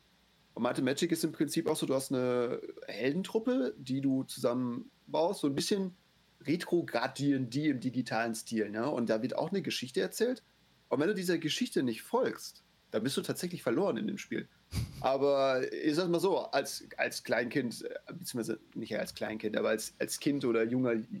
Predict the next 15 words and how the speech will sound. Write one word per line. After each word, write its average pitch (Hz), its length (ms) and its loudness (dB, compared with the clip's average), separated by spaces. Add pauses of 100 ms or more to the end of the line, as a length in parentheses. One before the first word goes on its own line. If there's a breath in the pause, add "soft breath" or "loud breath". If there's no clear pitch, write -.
(100)
Teenager, 139 640 2 (520)
da 107 80 0
hätte 104 220 -2
ich 110 80 -8
mich 101 120 -6
nicht 107 120 -6
gefunden, 113 400 -2
weil 110 160 4
einfach 113 420 0
ich - 140 -6
auch 113 100 0
diese 113 420 0 (880)
Flut 208 420 -2
an 131 280 0
Textinformation 113 1120 -2